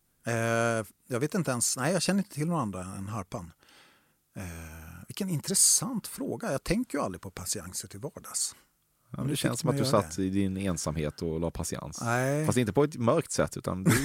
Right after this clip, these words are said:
Speaker 1: du gillade det. Det var där du ville vara.
Speaker 2: <laughs> Ja, nej, men jag gjorde säkert andra ensamaktiviteter så här. Det gjorde jag. Läsa, det gjorde jag jätte-, jättemycket.
Speaker 1: Men snark,
Speaker 2: Gud,
Speaker 1: det
Speaker 2: vad
Speaker 1: fattar vi väl.
Speaker 2: tråkigt. Ja,
Speaker 1: Något annat
Speaker 2: snark.
Speaker 1: då?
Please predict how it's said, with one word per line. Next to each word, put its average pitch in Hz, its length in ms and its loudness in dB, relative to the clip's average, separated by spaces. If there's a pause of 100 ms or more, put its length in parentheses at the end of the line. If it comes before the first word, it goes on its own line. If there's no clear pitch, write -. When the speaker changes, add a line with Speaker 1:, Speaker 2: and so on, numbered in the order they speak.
(120)
Speaker 1:
du 147 120 6
gillade 131 320 6
det. - 200 4 (340)
Det 120 60 2
var 151 60 6
där 143 100 10
du 120 80 10
ville 123 140 10
vara. 135 300 6
Speaker 2:
<laughs> - 40 -20
Ja, 147 520 10
nej, 143 120 4
men 147 100 6
jag 147 100 8
gjorde 151 160 4
säkert 139 260 4
andra 139 240 2
ensamaktiviteter 117 1000 -2
så - 120 -4
här. 82 220 -12 (460)
Det 120 80 -6
gjorde 98 180 -8
jag. 82 200 -12
Läsa, 117 680 2 (260)
det - 60 -8
gjorde 90 160 -6
jag 76 100 -10
jätte-, - 440 -10
jättemycket. - 420 -12
Speaker 1:
Men 147 100 -8
snark, - 360 -6
Speaker 2:
Gud, 147 160 4
Speaker 1:
det 98 60 -6
Speaker 2:
vad 90 100 2
Speaker 1:
fattar 87 220 2
vi 73 60 4
väl. 64 160 0
Speaker 2:
tråkigt. - 180 -14
Ja, 107 300 -6 (180)
Speaker 1:
Något 98 120 4
annat 117 200 6
Speaker 2:
snark. 101 140 6
Speaker 1:
då? - 60 -8